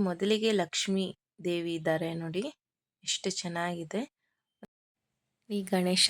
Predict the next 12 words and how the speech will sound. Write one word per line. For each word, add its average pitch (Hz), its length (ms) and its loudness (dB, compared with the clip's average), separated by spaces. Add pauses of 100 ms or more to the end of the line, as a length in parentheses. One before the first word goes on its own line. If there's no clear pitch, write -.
(120)
ಇಟ್ಟಿದ್ದಾರೆ, 180 520 -2 (220)
ತುಂಬಾ 202 360 2
ಚೆನ್ನಾಗ್ 185 420 2
ಮಾಡಿದ್ದಾರೆ. 170 600 0 (1040)
ಎಷ್ಟು - 480 0
ಚೆನ್ನಾಗಿದೆ 190 580 2
ಅಂದ್ರೆ 185 160 0
ಅಷ್ಟು - 360 -4 (100)
ಚೆನ್ನಾಗಿದೆ. 175 340 -4 (120)
ಡೆಕೋರೇಷನ್ 175 580 -2
ಎಲ್ಲ 170 120 -4 (100)
ತುಂಬಾ 175 200 -4